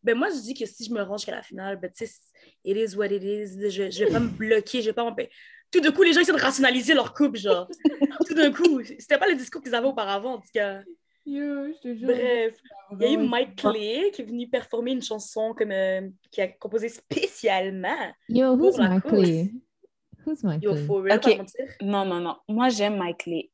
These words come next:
Speaker 2: puis j'aime son, j'aime sa musique. Il y a vraiment des bonnes chansons, je vous promets.
Speaker 1: Hmm.
Speaker 3: Moi, c'était la
Speaker 1: Ok.
Speaker 3: phase de Inès. Parce que je voyais tout le monde était down. Je voyais Inès, j'espère que Inès, je savais pas c'était qui.
Speaker 2: Pour vrai ? <laughs> Pour vrai ? T'étais comme, euh,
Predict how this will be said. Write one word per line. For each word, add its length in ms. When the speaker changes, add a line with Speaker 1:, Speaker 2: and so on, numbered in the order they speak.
Speaker 2:
puis 300
j'aime 200
son, 340
j'aime 180
sa 120
musique. 220
Il 40
y 20
a 40
vraiment 160
des 100
bonnes 160
chansons, 320
je 100
vous 60
promets. 200
Speaker 1:
Hmm. 460
Speaker 3:
Moi, 160
c'était 180
la 100
Speaker 1:
Ok. 80
Speaker 3:
phase 160
de 140
Inès. 260
Parce 140
que 100
je 60
voyais 160
tout 100
le 60
monde 120
était 240
down. 340
Je 40
voyais 200
Inès, 420
j'espère 360
que 60
Inès, 320
je 60
savais 240
pas 100
c'était 200
qui. 140
Speaker 2:
Pour 140
vrai ? 160
<laughs> 1400
Pour 120
vrai ? 120
T'étais 220
comme, 260
euh, 240